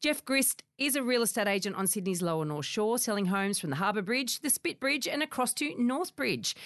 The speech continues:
And I've often said that Sydney is a city of bridges.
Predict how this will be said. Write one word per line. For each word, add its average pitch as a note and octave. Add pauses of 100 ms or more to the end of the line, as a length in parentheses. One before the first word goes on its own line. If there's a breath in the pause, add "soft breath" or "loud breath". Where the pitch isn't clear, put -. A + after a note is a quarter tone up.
(280 loud breath)
And C#4
I've C#4+
often D#4+
said D4+
that C#4+
Sydney A3
is E3+
a F#3+
city F#3
of E3
bridges. E3+